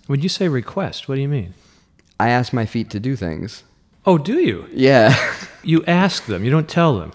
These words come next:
Speaker 2: No.
Speaker 1: <laughs>
Speaker 2: 'Cause they can say no sometimes. <laughs> And they have things that they like that I don't know yet.
Speaker 1: So you're saying, um,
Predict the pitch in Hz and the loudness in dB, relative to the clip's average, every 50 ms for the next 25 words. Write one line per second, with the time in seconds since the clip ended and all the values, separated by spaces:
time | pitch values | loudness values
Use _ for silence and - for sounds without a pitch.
0 | - - 131 123 123 127 131 135 139 123 104 101 95 90 87 - _ _ _ _ | -6 0 2 4 4 6 6 4 4 4 2 2 0 -2 -6 -10 _ _ _ _
1 | _ _ _ _ _ _ 139 156 147 120 - - - - 160 - - - 160 143 | _ _ _ _ _ _ 2 2 2 2 -2 -2 2 4 4 4 2 -2 -4 -2
2 | 113 120 151 165 - 214 196 - - 185 151 123 123 127 165 170 - 147 120 127 | 2 2 2 2 4 2 2 2 2 2 2 4 4 4 4 4 4 4 2 4
3 | - 156 151 139 147 - - - - - 262 254 - - - - - - - _ | 4 4 6 6 6 4 2 -6 4 4 4 4 6 0 -4 -8 -10 -12 -14 _
4 | _ - - - - 403 392 339 254 - - _ _ - - 143 139 156 175 170 | _ -16 -14 -10 -8 -8 -6 -6 -8 -12 -14 _ _ -2 2 4 4 4 6 6
5 | 180 175 170 170 180 160 - - 143 139 147 139 143 147 127 113 123 120 143 143 | 6 6 6 6 4 4 2 2 4 4 4 4 4 0 0 2 2 2 4 4
6 | 131 104 101 107 107 - - 113 107 - - - 98 104 104 113 110 110 107 123 | 4 4 4 2 0 0 -2 -2 -2 -2 -2 -2 -2 0 0 0 0 0 0 0
7 | 143 147 120 87 80 78 - - - _ _ - _ - _ _ _ - - 151 | 0 0 0 0 -2 -2 -6 -8 -16 _ _ -20 _ -20 _ _ _ 0 2 4
8 | 139 143 185 196 - 185 175 165 151 135 123 - - 117 113 107 104 101 98 92 | 4 4 4 2 4 4 4 4 4 2 0 -2 -2 -2 -2 -2 -2 -2 -4 -6